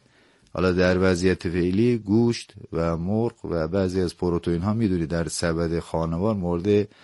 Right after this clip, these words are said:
حمایت دولت هست، ولی د-، آبزیان به هر حال چه دریایی و چه پرورشی در سبد قرار نداره. به هر حال همه اتحادیه ها،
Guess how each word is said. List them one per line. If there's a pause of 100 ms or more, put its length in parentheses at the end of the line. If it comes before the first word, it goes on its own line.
(220)
حمایت
دولت
هست، (460)
ولی
د-،
آبزیان
به
هر
حال
چه
دریایی
و
چه
پرورشی (480)
در
سبد
قرار
نداره.
به
هر
حال
همه
اتحادیه
ها،